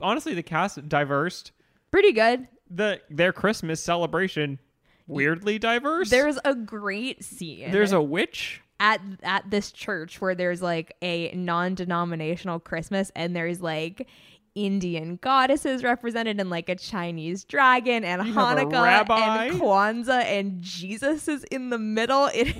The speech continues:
Speaker 1: A witch is there. Why is there a witch?
Speaker 2: There is, like, a forest witch, and I couldn't figure out what she was supposed to represent. Maybe, like,
Speaker 1: I mean, I love it.
Speaker 2: the old spirits of Christmas? I don't know.
Speaker 1: Sure.
Speaker 2: It's <laughs>
Speaker 1: What, is Poseidon gonna come riding in on a wave next?
Speaker 2: It's honestly great.
Speaker 1: It's great. I love it. This movie's campy.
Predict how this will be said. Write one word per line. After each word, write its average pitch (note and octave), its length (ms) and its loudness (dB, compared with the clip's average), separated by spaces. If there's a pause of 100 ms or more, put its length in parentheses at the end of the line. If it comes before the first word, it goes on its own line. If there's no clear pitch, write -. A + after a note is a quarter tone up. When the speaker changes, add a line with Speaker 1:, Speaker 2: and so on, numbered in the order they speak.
(140)
Speaker 1:
A A3+ 100 8
witch C4 540 4
is G#3 220 0
there. D#3+ 380 0
Why A3+ 420 4
is F#4 280 0
there D4+ 240 6
a C#4 100 8
witch? C4+ 300 2
Speaker 2:
There A#3 160 2
is, C4 220 2
like, D#4 140 -2
a C#4+ 80 -2
forest G3 460 -2
witch, G3+ 180 -4
and G3 80 -2
I F3 60 -2
couldn't G#3+ 240 -4
figure F#3 260 -4
out E3+ 200 -2
what D#3 300 -4
she D#3+ 120 -6
was D#3 120 -6
supposed D#3 280 -10
to D#3+ 60 -14
represent. D3+ 580 -10
Maybe, G3+ 280 0
like, G#3+ 380 4
Speaker 1:
I A3+ 40 -4
mean, C4 140 -2
I D#3+ 120 2
love G3 280 0
it. F#3+ 300 0
Speaker 2:
the G#3+ 180 0
old F#3 320 0
spirits D4+ 400 -2
of E4+ 160 -4
Christmas? F4 440 -4
I G#3 100 -2
don't G#3 160 -4
know. G3+ 160 0
Speaker 1:
Sure. F3+ 200 -2
Speaker 2:
It's A#3 340 2
<laughs> - 340 -6
Speaker 1:
What, - 80 -2
is G#4 80 -2
Poseidon D3+ 720 0
gonna F3+ 180 -2
come D#3+ 200 -4
riding C#3+ 420 0
in D#3+ 100 -4
on E3 120 -4
a D3+ 60 -2
wave D3+ 340 -2
next? A3 440 -6
Speaker 2:
It's - 220 -8
honestly C4+ 380 -4
great. - 460 -10
Speaker 1:
It's F#4+ 300 -4
great. A#3+ 400 -2
I F#3 140 -2
love G3 320 -2
it. D3 160 -8
This G3+ 120 -6
movie's A#3+ 340 -4
campy. E3+ 640 -6